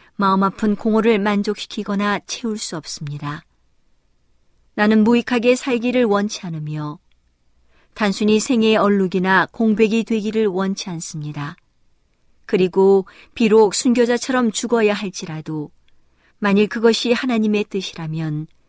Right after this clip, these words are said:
나는 거기에 내맡기는 바입니다.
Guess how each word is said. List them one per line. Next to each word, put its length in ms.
나는 300
거기에 540
내맡기는 760
바입니다. 760